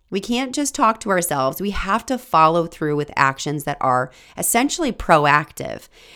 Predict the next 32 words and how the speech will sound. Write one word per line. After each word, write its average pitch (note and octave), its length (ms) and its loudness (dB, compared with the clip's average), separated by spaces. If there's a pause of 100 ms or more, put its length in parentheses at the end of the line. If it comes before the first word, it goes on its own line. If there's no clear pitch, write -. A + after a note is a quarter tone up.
(140)
And G#3 160 2
if G#3+ 120 0
we A3 220 0
add A3+ 280 4
into A3+ 260 0
this F3+ 160 0
statement, C#3 580 0 (220)
"I G3+ 120 -4
get B3 200 0
to D4 80 -4
do A#3 140 0
this F#3 260 -2
now E3 560 4 (240)
so - 140 -2
that G3 100 4
I F3+ 80 4
can F#3+ 240 -4
give F#3+ 300 0
myself E3+ 600 0
the D#3 100 -4
gift D#3+ 380 -2
of C#3+ 120 -8
freedom D#3+ 680 -2
or D3 180 -6
relaxation D#3+ 1040 -2
or C#3+ 360 0 (360)
enter D#3+ 280 -4
your D#3 180 -2
own D3 160 0
answer C3+ 320 -6
here C3+ 280 -6
later," D#3+ 640 0